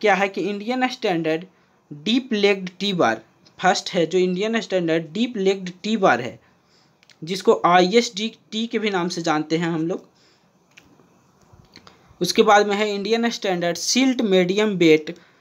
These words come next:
टी बार्स, जिसको आईएसएमटी के भी नाम से जानते हैं। इंडियन स्टैंडर्ड सिल्ट हैवी टी बार्स from I section,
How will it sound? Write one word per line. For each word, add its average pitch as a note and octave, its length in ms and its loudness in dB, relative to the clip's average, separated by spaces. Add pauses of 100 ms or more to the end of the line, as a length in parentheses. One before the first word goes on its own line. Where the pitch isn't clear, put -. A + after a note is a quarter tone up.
(260)
टी G#3+ 140 0
बार्स, C3+ 320 2
जिसको F3+ 300 -4
आईएसएमटी F#3+ 800 0
के F3+ 80 0
भी F#3 80 2
नाम D#3+ 180 -2
से D3+ 120 -6
जानते C3 320 -6
हैं। C#3+ 240 -6 (260)
इंडियन G#3 440 2
स्टैंडर्ड E3+ 520 0 (520)
सिल्ट B3+ 540 0
हैवी G#3+ 580 2
टी B3 360 -2
बार्स D3+ 500 0 (160)
from F#3+ 140 -4 (120)
I E3+ 160 0
section, C#3 460 -4